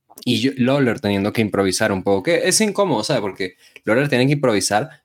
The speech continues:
pero a la vez primero quiere asegurarse de que está bien, no vaya a hacer chistes con alguien que está, ¿sabes? En una condición muy mala. Imagínate si hubiese ocurrido con algo así como, estoy tomando libertades acá, ¿no? Eh, con la gente de Patreon.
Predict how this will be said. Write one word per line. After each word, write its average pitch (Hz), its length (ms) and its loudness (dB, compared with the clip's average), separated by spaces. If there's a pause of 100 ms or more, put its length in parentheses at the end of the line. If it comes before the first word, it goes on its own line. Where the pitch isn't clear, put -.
pero 98 140 2
a 98 40 4
la 95 120 2
vez 98 240 0
primero 107 300 0
quiere 107 180 0
asegurarse 107 520 0
de 110 80 -6
que - 80 -10
está - 180 -8
bien, 110 340 0
no 92 140 -2
vaya 98 180 0
a - 40 0
hacer 95 240 -6
chistes - 520 -2 (240)
con 101 140 -2
alguien 95 220 0
que 98 340 0
está, 92 580 0
¿sabes? 98 380 -2
En 95 140 -6
una 92 320 -2 (280)
condición 87 340 -4
muy 90 120 -4
mala. 104 260 -2
Imagínate 82 480 -6 (420)
si - 220 -2
hubiese 95 200 2
ocurrido 95 300 0
con 101 120 2
algo 90 140 0
así 95 140 -4
como, 82 500 -6 (460)
estoy 104 560 0 (260)
tomando 98 380 0
libertades 90 440 -2
acá, 87 300 -2
¿no? 87 180 -6 (240)
Eh, 80 440 -6
con 85 100 -6
la 82 80 -6
gente 90 200 -2
de 90 100 2
Patreon. 90 400 -4